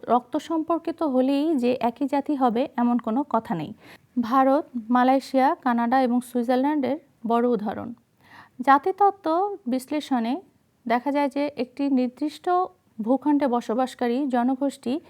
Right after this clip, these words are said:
একই চেতনায় উদ্বুদ্ধ হয়ে এবং যখন একটি নির্দিষ্ট ভূখণ্ডে বসবাসের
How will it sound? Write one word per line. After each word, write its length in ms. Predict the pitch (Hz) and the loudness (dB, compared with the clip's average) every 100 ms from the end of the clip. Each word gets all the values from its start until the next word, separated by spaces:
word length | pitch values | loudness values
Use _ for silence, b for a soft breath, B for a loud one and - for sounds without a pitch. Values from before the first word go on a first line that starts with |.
| B B | B B
একই 300 | - 262 349 | -4 -2 -2
চেতনায় 500 | 339 269 285 277 277 | -2 -4 0 0 0
উদ্বুদ্ধ 500 | 226 233 - 285 277 | -2 -6 -4 -6 -2
হয়ে 400 | 302 262 233 254 320 | -2 0 0 -2 -4
এবং 280 | 254 233 254 - B - | -2 0 -2 -4 B 0
যখন 340 | 247 240 285 247 - | 2 2 0 -2 -6
একটি 280 | 262 262 311 | -8 -4 -2
নির্দিষ্ট 560 | 247 247 240 302 - 392 | 0 0 -2 -6 -4 -2
ভূখণ্ডে 600 | 320 233 - - 285 285 | -2 -4 -6 -2 0 0
বসবাসের 680 | 220 226 262 262 254 285 | -2 -2 0 -2 0 -2